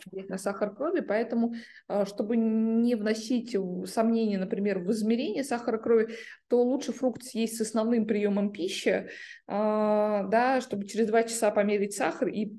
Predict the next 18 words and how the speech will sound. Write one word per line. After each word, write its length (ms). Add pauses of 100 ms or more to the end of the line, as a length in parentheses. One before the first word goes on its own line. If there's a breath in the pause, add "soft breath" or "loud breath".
(180)
посмотреть, 560 (200)
какое 480
истинное 540
будет 160
значение. 320
А 40
то 80
вы 120
поели, 520 (280 loud breath)
через 280
час 280
съели 280
яблоко, 480
через 280
два 240
часа 260
померили 460
сахар, 420